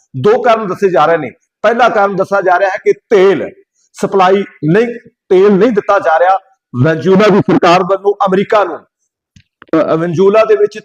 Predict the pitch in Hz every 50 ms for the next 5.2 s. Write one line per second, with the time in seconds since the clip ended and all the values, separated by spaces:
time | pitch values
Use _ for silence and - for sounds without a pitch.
0 | _ _ _ - 196 175 170 180 196 190 - 190 208 202 202 143 131 127 - -
1 | - 143 135 156 160 190 208 214 208 202 202 202 - _ _ _ _ _ _ _
2 | _ - - 156 160 151 160 190 185 214 214 214 - 196 185 185 202 196 202 196
3 | 202 190 - - 196 160 170 208 208 190 196 196 196 185 190 202 - 208 196 139
4 | 131 175 190 - 214 214 214 - 190 180 170 - - 208 196 151 127 143 220 247
5 | 226 185 165 113